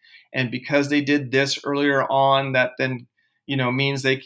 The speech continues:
should or have to do this now or what have you, what have you, what have you. And it's like, no, every race, every performance is a, a one-off.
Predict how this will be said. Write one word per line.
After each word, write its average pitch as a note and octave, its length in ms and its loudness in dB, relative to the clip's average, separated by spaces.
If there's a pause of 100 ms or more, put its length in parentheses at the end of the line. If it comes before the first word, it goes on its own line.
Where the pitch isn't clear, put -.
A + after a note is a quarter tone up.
should C#3+ 440 4
or C#3 120 4
have C3 340 0
to - 100 -16
do C#3+ 160 -2
this C3 240 -4
now C3 420 2
or B2+ 140 0
what C3 160 0
have C3 320 -2
you, B2+ 80 -2
what B2 160 -2
have A#2+ 240 0
you, A#2+ 80 -4
what A#2+ 140 -4
have F3+ 260 0
you. B2+ 140 -2
And B2+ 60 -4
it's - 100 -10
like, B2+ 140 0 (460)
no, F#3+ 180 4
every A#3+ 300 2
race, F#3+ 560 -2 (220)
every F#3+ 300 0
performance D#3 600 -4
is B2 160 -4
a, A#2 120 -4 (340)
a A#2+ 60 -4
one-off. C3 500 -2